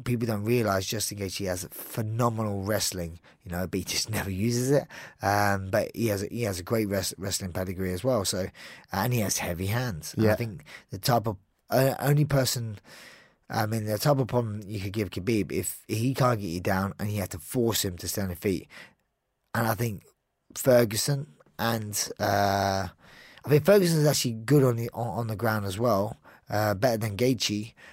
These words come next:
Speaker 1: But it's like, can Khabib get Gaethje down? If Khabib gets Gaethje, it's one of those ones, <clears throat> if Khabib gets anyone down, you normally think, "Oh, that's it.
Speaker 2: That's it.
Speaker 1: That's it."
Speaker 2: Done.
Speaker 1: 'Cause there's different levels. It's like,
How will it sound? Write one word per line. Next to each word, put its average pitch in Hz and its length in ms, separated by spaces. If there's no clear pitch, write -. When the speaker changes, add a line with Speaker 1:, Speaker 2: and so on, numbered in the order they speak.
Speaker 1:
But 113 120
it's 110 140
like, 117 240
can 117 600
Khabib 120 280
get 104 180
Gaethje 107 300
down? 117 240
If 98 140
Khabib 143 300
gets 120 180
Gaethje, 117 320
it's - 100
one 151 120
of 127 40
those 113 60
ones, 120 260
<clears throat> - 100
if 135 120
Khabib 151 580
gets 131 280
anyone 117 400
down, 98 360
you 110 80
normally 110 280
think, 101 200
"Oh, 95 100
that's 95 240
it. 82 40
Speaker 2:
That's 71 100
it. 101 140
Speaker 1:
That's 104 220
it." 98 120
Speaker 2:
Done. 107 200
Speaker 1:
'Cause 107 180
there's 117 160
different 127 300
levels. 107 400
It's 98 160
like, 104 280